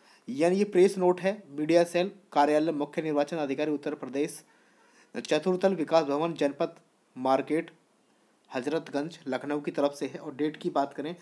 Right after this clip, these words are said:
तो ये आपकी ग्यारह मार्च दो हज़ार बाईस, यानी कल ही की अपडेट है। और प्रेस नोट ये जारी किया गया है।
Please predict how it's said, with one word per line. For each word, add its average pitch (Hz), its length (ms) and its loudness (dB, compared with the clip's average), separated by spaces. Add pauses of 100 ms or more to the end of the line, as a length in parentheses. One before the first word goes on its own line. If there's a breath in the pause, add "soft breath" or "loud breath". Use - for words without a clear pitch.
(340 soft breath)
तो 147 60 -2
ये 196 280 0
आपकी 175 280 -4
ग्यारह 147 360 0
मार्च 151 320 -2
दो 131 180 -4
हज़ार 139 220 -4
बाईस, 123 480 -6
यानी 151 180 -4
कल 151 200 2
ही 175 120 -2
की 185 180 0
अपडेट 170 340 2
है। 196 220 -4 (280 loud breath)
और 135 200 2
प्रेस 175 400 2
नोट 175 320 -2
ये 165 100 0
जारी 151 260 2
किया 156 200 0
गया 147 180 2
है। 170 300 -6